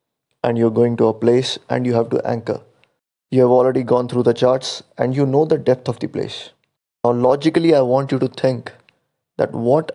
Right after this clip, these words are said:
are the factors that will decide on the number of cables that you're going to lower into the water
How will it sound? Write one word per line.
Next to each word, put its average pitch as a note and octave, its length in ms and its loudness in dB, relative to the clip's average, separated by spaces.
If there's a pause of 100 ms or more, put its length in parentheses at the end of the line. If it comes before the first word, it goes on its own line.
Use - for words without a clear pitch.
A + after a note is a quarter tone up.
are C#3 120 0
the C#3 120 -2
factors C3+ 760 -4 (480)
that B2 200 2
will B2+ 140 2
decide C3 440 2
on C3 120 0
the B2+ 60 0
number B2 360 0
of B2+ 180 -4
cables A#2+ 560 0
that A#2 180 0
you're A#2 120 2
going A#2+ 220 -2
to B2 80 0
lower A#2 300 2
into A#2 180 -2
the A#2 100 2
water A2 400 0